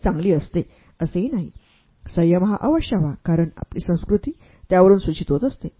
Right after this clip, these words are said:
पण संयम करण्यासारखे, आवरून धरण्यासारखे काही अवसानांगी असले, तर संयम ठीक दिसतो. पंचमहाभूतांना वेठीला धरावे, विजेला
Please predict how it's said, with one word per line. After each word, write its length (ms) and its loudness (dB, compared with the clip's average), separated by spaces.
पण 220 2
संयम 300 4
करण्यासारखे, 680 0
आवरून 320 10
धरण्यासारखे 540 0
काही 240 0
अवसानांगी 480 0
असले, 300 -2
तर 60 2
संयम 360 2
ठीक 260 -2
दिसतो. 340 -4
पंचमहाभूतांना 960 2
वेठीला 340 2
धरावे, 300 0
विजेला 300 6